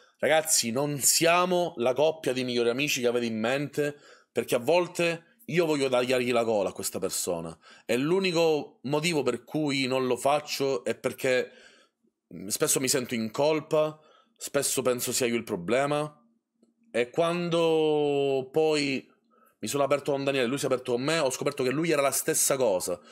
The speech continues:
che si punisce, Daniele è un autodistruttivo, stronzo, più simili in, in realtà di quello che poteva sembrare, ma è stato difficile non poterne parlare con nessuno, è stato difficile non poterne parlare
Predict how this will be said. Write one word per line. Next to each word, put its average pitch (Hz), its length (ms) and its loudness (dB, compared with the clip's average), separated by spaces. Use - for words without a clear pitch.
che 113 100 -6
si - 180 0
punisce, 147 600 0
Daniele 127 320 0
è - 20 4
un 123 80 0
autodistruttivo, 117 760 -2
stronzo, 131 800 -2
più 160 160 -4
simili 160 560 2
in, 135 260 -6
in 120 120 -2
realtà 123 260 0
di 120 100 0
quello 120 240 0
che 110 380 0
poteva 110 300 0
sembrare, 101 580 0
ma 156 480 -2
è - 80 -16
stato 135 200 0
difficile 131 440 -2
non 113 140 0
poterne 113 300 -2
parlare 110 280 0
con 107 100 -2
nessuno, 110 320 -6
è 104 40 -2
stato 113 180 0
difficile 143 360 -4
non 113 120 -4
poterne 113 360 -2
parlare 113 480 0